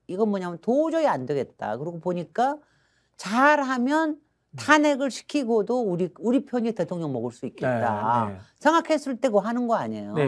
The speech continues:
Speaker 2: 네, 네.
Speaker 1: 지금도 마찬가지일 거거든요. 이 사람
Speaker 2: 네, 네.
Speaker 1: 탄핵을 시켜도 자기네들이 다음 정권을 만들 수 있다 생각하면 그 세력들이 나와서 동조를 할 수가 있는 거죠.
Speaker 2: 이야.
Speaker 1: 왜요?
Speaker 2: <laughs> 근데 저쪽 당엔 다행히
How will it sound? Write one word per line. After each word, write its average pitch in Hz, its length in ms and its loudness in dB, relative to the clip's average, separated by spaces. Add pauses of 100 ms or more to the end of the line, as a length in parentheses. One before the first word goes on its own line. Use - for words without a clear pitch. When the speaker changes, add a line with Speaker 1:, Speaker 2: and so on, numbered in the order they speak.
(100)
Speaker 2:
네, 101 200 -8
네. 101 120 -16
Speaker 1:
지금도 311 560 2
마찬가지일 226 520 0
거거든요. 135 480 -2
이 220 120 0
사람 285 200 2
Speaker 2:
네, 220 40 -6
네. 214 60 -8
Speaker 1:
탄핵을 277 340 0
시켜도 254 580 -4 (340)
자기네들이 240 840 2
다음 208 520 2
정권을 202 480 -2
만들 156 320 -2
수 - 160 -6
있다 180 240 -2
생각하면 180 540 -6
그 254 180 -4
세력들이 202 640 -2 (280)
나와서 185 340 2
동조를 156 460 -4
할 185 80 -10
수가 - 200 -12
있는 107 280 -8
거죠. 104 880 -8
Speaker 2:
이야. 110 260 -6 (600)
Speaker 1:
왜요? 160 400 0
Speaker 2:
<laughs> - 20 -14
근데 220 140 2
저쪽 214 280 2
당엔 196 200 2
다행히 156 460 2